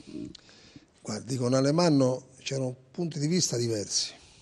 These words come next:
Lui preferiva puntare su un candidato alla società civile.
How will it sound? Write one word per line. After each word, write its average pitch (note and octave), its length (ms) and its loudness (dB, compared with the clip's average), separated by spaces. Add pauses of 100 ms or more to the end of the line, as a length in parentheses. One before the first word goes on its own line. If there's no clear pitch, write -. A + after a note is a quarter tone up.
(580)
Lui D#3+ 260 2
preferiva C3 500 -2
puntare B2+ 680 0
su B2+ 120 -8
un A#2+ 140 -8
candidato B2 340 -4
alla A#2 80 -6
società A2+ 260 -8
civile. G2+ 540 -12